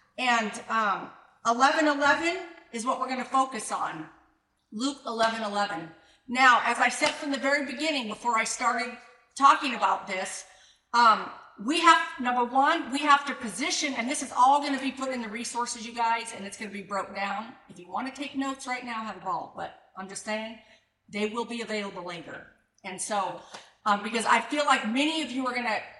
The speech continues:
email me asking for them, I can already prophesy that. So we're gonna make sure that happens. Okay. Um,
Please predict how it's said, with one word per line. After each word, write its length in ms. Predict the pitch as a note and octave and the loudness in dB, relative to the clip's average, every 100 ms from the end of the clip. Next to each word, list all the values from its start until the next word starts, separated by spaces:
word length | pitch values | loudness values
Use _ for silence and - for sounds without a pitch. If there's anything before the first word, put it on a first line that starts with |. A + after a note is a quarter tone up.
| - _ _ _ _ _ _ _ _ _ - | -20 _ _ _ _ _ _ _ _ _ -10
email 300 | B3 B3+ A#3 | -6 -2 -2
me 140 | G#3+ F#3+ | -2 -2
asking 460 | F#3 G3+ - C4 | 0 0 -4 -8
for 140 | C4+ C#4 | -6 -6
them, 300 | D#4 D#4 D4+ - | -6 -6 -12 -4
I 120 | G3+ | -4
can 160 | G3+ D#3+ | -4 -6
already 340 | G3 G#3 B3+ B3 | -4 -2 -4 -8
prophesy 600 | - G3+ - - - - | -8 -8 -10 -16 -14 -14
that. 240 | - - - _ _ - - | -12 -12 -14 _ _ -20 -14
So 600 | - D4 D#4 C#4 C4 - - F3+ | -4 2 4 6 4 -2 -10 -8
we're 100 | G#3 | -6
gonna 160 | G#3+ | -6
make 160 | G#3 G3+ | -8 -8
sure 140 | G#3 | -8
that 120 | F3 | -8
happens. 400 | E3 D#3+ - - - | -8 -10 -14 -18 -6
Okay. 300 | A3 A3 - - - B3 - B3+ | -4 -4 -6 -12 -20 -20 -4 2
Um, 380 | A#3+ F#3+ E3+ | 4 2 -4